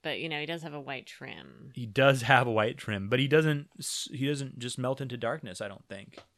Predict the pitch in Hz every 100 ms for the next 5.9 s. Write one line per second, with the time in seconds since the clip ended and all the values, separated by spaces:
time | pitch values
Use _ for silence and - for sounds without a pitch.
0 | _ - 170 156 156 180 165 170 151 127
1 | 143 131 _ _ - _ - - _ _
2 | _ _ _ 143 143 135 120 - 160 143
3 | 139 135 143 151 151 _ _ - 127 131
4 | 131 135 139 139 131 131 135 123 120 135
5 | 120 127 131 135 123 113 117 117 123